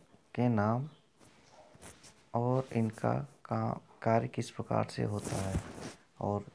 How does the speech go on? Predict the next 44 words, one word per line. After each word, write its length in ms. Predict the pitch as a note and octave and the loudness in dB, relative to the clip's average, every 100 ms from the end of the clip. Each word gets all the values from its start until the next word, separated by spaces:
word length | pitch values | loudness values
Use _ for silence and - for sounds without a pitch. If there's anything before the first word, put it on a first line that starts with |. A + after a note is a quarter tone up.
| - | -8
ये 80 | G#2 | -8
श्वसन 400 | - A2 - C#3 | -6 -4 0 0
की 140 | C#3 | -2
प्रक्रिया 420 | C#3 - - G#2+ | -6 -10 -2 0
किस 220 | C3 C3 C3 | 2 0 -4
प्रकार 280 | - C3+ | 0 4
से 160 | C3 - | 4 2
मनुष्य 380 | C3+ C3+ C3+ C3+ | 2 0 0 0
में 120 | C3+ | 2
होती 260 | C3 C3 C3 | 2 0 -2
है, 200 | C3 D3+ - - - - | -2 -4 -14 -20 -18 -8
इसके 240 | - - | -6 -2
बारे 240 | A2+ A2+ A2+ | 2 2 2
में 100 | A#2 | 0
हम 80 | A#2+ | -2
कल 160 | - A2 | 0 0
अध्ययन 260 | G#2+ A2 A#2 | 0 -2 -2
करेंगे 320 | B2 A#2+ A#2+ | -2 -2 -2
छात्रों। 440 | B2+ A#2+ - C3+ D#3 - - - - - - - | -2 -4 -2 -4 -6 -18 -20 -20 -20 -20 -20 -8
छात्रों, 360 | - A#2+ C3 | -4 0 2
सभी 240 | C3+ C3 B2+ | 2 2 2
लोग 240 | B2+ C3+ | 2 0
होमवर्क 340 | A#2+ A#2 B2 B2 | -2 0 0 0
करके 260 | C3 B2+ | -4 0
नहीं 180 | B2 A#2+ | 2 2
दिखा 280 | B2 B2 B2 | 0 0 0
रहे 220 | B2 A#2+ | 2 0
हैं, 280 | A#2+ C#3 - - - - - - | 0 -4 -8 -20 -20 -20 -20 -14
तो 60 | |
सबसे 320 | A2+ A#2+ - | -8 -6 -2
रिक्वेस्ट 460 | A2+ A2 A#2 B2 - | -4 0 0 0 0
है 200 | C3 C#3 | 0 0
कि 180 | C#3 B2+ | -2 -6
सारे 400 | - A#2 A2+ A#2+ | -2 0 2 2
लोग 220 | A#2+ A#2+ | 2 0
होमवर्क 360 | A#2+ A#2 A#2 A#2 | -2 -2 -2 -4
करके 300 | A#2+ A#2 - C3+ - - - - - - | -6 -6 -6 -6 -8 -20 -20 -20 -20 -12
हमारे 240 | A#2+ A2+ A2+ | -4 -2 0
पर्सनल 340 | A2+ G#2+ B2 | -2 -4 -2
नंबर 300 | A#2+ A2+ A2+ | -2 0 -2
पे 200 | A2+ - | -4 -4
ज़रूर 420 | A2 G#2+ A2+ A2+ | -2 0 0 0
WhatsApp 280 | A2+ - A2+ | -2 -8 -10
करें। 220 | - A#2 | -6 -6